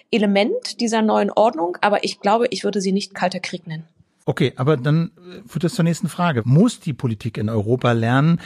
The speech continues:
Speaker 2: dass Krieg wieder zu einem Mittel internationaler Politik, internationaler Beziehungen geworden ist, mehr als es das je war?
Speaker 1: In Europa zumindest. Äh, weltweit
Speaker 2: Ja.
Speaker 1: gab es ja Kriege. Was wir in Europa, wa-, wahrscheinlich gerade wir in Deutschland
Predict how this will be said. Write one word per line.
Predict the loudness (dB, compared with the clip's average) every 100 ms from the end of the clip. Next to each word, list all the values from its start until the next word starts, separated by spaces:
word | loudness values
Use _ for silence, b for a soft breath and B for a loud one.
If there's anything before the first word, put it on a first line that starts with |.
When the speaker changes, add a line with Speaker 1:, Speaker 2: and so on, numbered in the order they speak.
| B B B 0
Speaker 2:
dass | 0 0 -6
Krieg | -4 0 2 2 -2 -16 _
wieder | -6 -4 0 2 2 0
zu | -2 0
einem | 4 4 4
Mittel | 4 0
internationaler | 2 2 2 0 0 0 0
Politik, | 0 -2 -2 -4 -4
internationaler | -2 0 0 0 0 0 -2
Beziehungen | -4 -2 0 4 2 2
geworden | 2 2 2 0
ist, | 0
mehr | 2 4 4 2
als | -2 -8
es | -2
das | -2 -2
je | -2 -2
war? | -2 -4 -6 _ b b b b
Speaker 1:
In | 0 4
Europa | 2 2 2 0 -2 -10
zumindest. | -6 -4 -4 -8 -10 -16 -14
Äh, | -8 -6 2
weltweit | 2 4 2 0 -6
Speaker 2:
Ja. | -2
Speaker 1:
gab | -2 -2
es | -4
ja | -6
Kriege. | -4 -2 0
Was | 0 0
wir | 0
in |
Europa, | 0 0 0 2 0 0 B B B B _ -14
wa-, | -2 0
wahrscheinlich | 2 2 2 0
gerade | 0 0 2
wir | 0
in | 0
Deutschland | 0 0 -2 -6 -6 -8